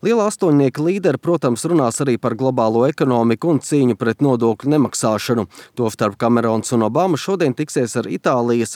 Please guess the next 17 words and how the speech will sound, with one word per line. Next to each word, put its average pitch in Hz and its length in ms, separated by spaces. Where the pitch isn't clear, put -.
Vācijas 123 560
un 123 160
Francijas 113 560
līderiem, 160 480
lai 190 140
ievadītu 127 500
sarunas 131 480
par 113 160
A 117 240
S 110 240
V 151 160
un 120 140
Eiropas 117 480
Savienības 113 500
tirdzniecības 110 800
līgumu. 113 460
Domājams, 110 480